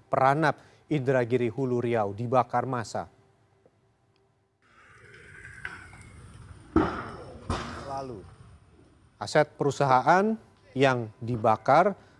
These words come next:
terdiri dari bangunan workshop, pergudangan, dan bengkel. Empat unit mobil dan satu unit alat berat juga ikut terbakar.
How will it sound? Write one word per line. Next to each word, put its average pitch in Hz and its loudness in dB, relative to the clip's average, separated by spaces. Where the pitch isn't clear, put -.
terdiri 185 6
dari 175 6
bangunan 147 4
workshop, 151 4
pergudangan, 127 2
dan 123 4
bengkel. 139 2
Empat 165 4
unit 170 4
mobil 170 6
dan 160 6
satu 151 2
unit 143 0
alat 143 4
berat 139 4
juga 127 2
ikut 127 -4
terbakar. 104 -2